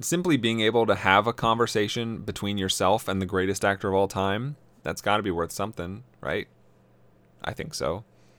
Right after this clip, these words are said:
And I, I think that it would be, uh, anyone would be remiss to not consider Audrey Hepburn, uh, in that conversation, if only to say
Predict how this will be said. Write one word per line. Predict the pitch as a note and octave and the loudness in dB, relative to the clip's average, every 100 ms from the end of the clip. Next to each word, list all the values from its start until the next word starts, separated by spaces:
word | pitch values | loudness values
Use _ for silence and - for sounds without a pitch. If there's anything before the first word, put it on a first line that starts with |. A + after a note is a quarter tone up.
| _ _ - _ _ _ - | _ _ -20 _ _ _ -12
And | F2+ F2 F2 D#2+ - | -8 -6 -6 -10 -12
I, | F2 E2+ - | -10 -8 -8
I | |
think | E2+ F2 E2+ | -8 -8 -6
that | E2 - _ _ - F2+ | -6 -6 _ _ -12 -8
it | - - | -8 -6
would | F2 E2+ | -8 -6
be, | F2 E2+ E2+ E2+ G2+ _ - - _ | -6 -6 -6 -8 -12 _ -20 -20 _
uh, | - F2+ F2 | -4 -2 -2
anyone | C#3 D3+ B2 G#2 | -2 -2 -2 -2
would | G2 | -4
be | F#2 F2 | -2 -2
remiss | F#2 F2+ E2+ D#2 - - | -2 0 0 0 -4 -8
to | - | -8
not | E2+ D#2+ - - | -4 -4 -6 -10
consider | - F2+ - F2 E2 D2+ - | -6 -4 0 2 2 0 -2
Audrey | C2+ B1 A1+ | -4 -4 -8
Hepburn, | - - E2 - C2+ - - _ _ - | -10 -8 -10 -10 -14 -16 -20 _ _ -18
uh, | - - - | -14 -14 -6
in | G#2 A#2+ | -2 2
that | A#2+ G#2 | 2 2
conversation, | - F#2+ F2+ - D#2 - D#2+ - _ - | 0 0 0 -4 -4 -4 -8 -10 _ 2
if | C#3 C#3+ - | 2 2 0
only | B2 B2 A#2 A2+ G#2+ A#2+ - - - - - | 2 4 2 0 -4 -10 -20 -20 -20 -16 -4
to | G#2 | -2
say | - G2+ F#2 F2 E2 | 2 4 4 2 -2